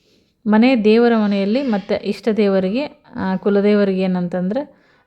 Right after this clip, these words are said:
ಆ, ಈ ಒಂದು ನೆಲ್ಲಿಕಾಯಿ ದೀಪವನ್ನು ಹಚ್ಚೋದ್ರಿಂದ ಉತ್ತಮ ಫಲಗಳು ದೊರೀತವೆ ಅಂತಲೇ ಹೇಳ್ಬೋದು. ಅಂದ್ರೆ ಏನೇ ಮಾಡಿದರೂ ನಾವು ಮೊದಲು ಮನೆ ದೇವ್ರ ಹೆಸರಲ್ಲಿ ಮಾಡೋದು ಏನಂತಂದ್ರೆ ಉತ್ತಮ ಫಲ ಅಂತಲೇ ಹೇಳ್ಬೋದು ನೋಡ್ರಿ.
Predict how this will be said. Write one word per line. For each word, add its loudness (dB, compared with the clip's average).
ಆ, -2
ಈ 2
ಒಂದು 2
ನೆಲ್ಲಿಕಾಯಿ 0
ದೀಪವನ್ನು -4
ಹಚ್ಚೋದ್ರಿಂದ -4
ಉತ್ತಮ -2
ಫಲಗಳು -2
ದೊರೀತವೆ -2
ಅಂತಲೇ -4
ಹೇಳ್ಬೋದು. -4
ಅಂದ್ರೆ -2
ಏನೇ 2
ಮಾಡಿದರೂ 2
ನಾವು -2
ಮೊದಲು -2
ಮನೆ 2
ದೇವ್ರ 2
ಹೆಸರಲ್ಲಿ -2
ಮಾಡೋದು -2
ಏನಂತಂದ್ರೆ -4
ಉತ್ತಮ -4
ಫಲ -4
ಅಂತಲೇ -4
ಹೇಳ್ಬೋದು -4
ನೋಡ್ರಿ. -8